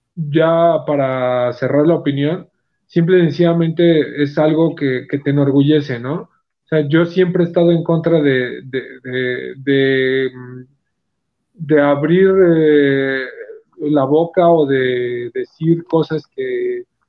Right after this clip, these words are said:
son exageradas, como, pues, terminaste en segundo lugar y, pues, vamos por la octava, o somos campeones, o, o, o sea, digo,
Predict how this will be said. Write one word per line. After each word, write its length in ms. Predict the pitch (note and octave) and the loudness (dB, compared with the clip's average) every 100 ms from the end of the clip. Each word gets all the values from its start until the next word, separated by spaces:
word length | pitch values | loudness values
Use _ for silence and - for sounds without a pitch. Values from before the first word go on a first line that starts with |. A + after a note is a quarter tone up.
| _ | _
son 180 | - D#3 | -4 -2
exageradas, 720 | E3 C#3 - C#3+ C#3+ D#3 D#3+ - | -2 -2 -2 0 2 2 0 -4
como, 720 | D3+ C3+ B2 B2 A#2+ A#2 A2+ | -6 -6 -8 -10 -10 -10 -12
pues, 140 | _ _ | _ _
terminaste 440 | B2+ C3 D3 D3+ | -12 -4 -4 -2
en 40 | E3+ | -2
segundo 280 | C#3+ D#3 D#3 | 0 2 2
lugar 280 | C3+ D3 | 4 2
y, 200 | D#3 C3+ | 2 0
pues, 120 | - - | -2 -8
vamos 260 | C#3 D3+ - | -6 -6 -8
por 180 | B2+ | -12
la 100 | B2+ | -12
octava, 500 | - C#3+ C#3 D3+ - _ _ _ _ _ | -8 -2 2 2 -2 _ _ _ _ _
o 140 | A#2+ | -12
somos 300 | B2 D3 C#3+ | -4 -4 -4
campeones, 680 | B2 B2 C3+ C#3+ D3 C#3+ C#3+ | -8 -4 0 0 0 -2 -4
o, 40 | A#2 | -8
o, 640 | A2+ - - - - - _ - | -10 -14 -18 -18 -20 -20 _ -20
o 60 | - | -6
sea, 240 | C#3 C3+ C3 | -2 -2 2
digo, 360 | C#3 C3+ B2 | 2 2 0